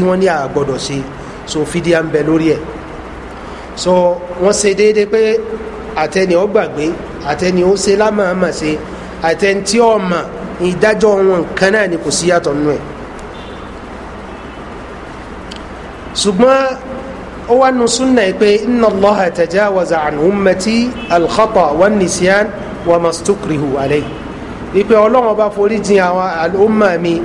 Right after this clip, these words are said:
ohun tí wọ́n ṣe, tí wọ́n ṣe àṣìṣe, àbí tí wọ́n gbàgbé,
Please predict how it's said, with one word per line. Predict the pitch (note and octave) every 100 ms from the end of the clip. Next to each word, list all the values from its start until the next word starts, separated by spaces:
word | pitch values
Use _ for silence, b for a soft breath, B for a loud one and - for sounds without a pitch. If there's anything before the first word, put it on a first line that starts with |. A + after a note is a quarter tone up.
| E3 F3
ohun | F#3
tí | F#3 A3
wọ́n | G#3+ G#3+
ṣe, | G3+ F#3+ F#3 - - - - -
tí |
wọ́n | G3+
ṣe | F#3+ F3+
àṣìṣe, | - - D#3+ D3+ - - - - - - -
àbí | - F3 A3+ A3
tí | -
wọ́n | A#3+ B3
gbàgbé, | G#3 F#3+ C#3+